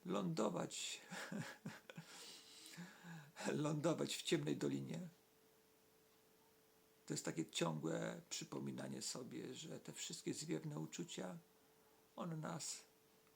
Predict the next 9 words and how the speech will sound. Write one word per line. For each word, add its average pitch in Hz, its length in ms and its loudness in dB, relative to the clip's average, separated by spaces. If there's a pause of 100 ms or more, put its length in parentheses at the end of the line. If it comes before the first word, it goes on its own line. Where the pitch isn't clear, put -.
(160)
ubogacają 147 880 2
w 131 100 -10
mądrości, 143 880 -6 (840)
w - 60 -18
tym 139 500 -2 (180)
rozpoznaniu 139 1000 -2
tego, 135 220 -8
kim 135 200 -8
jesteśmy. - 680 -8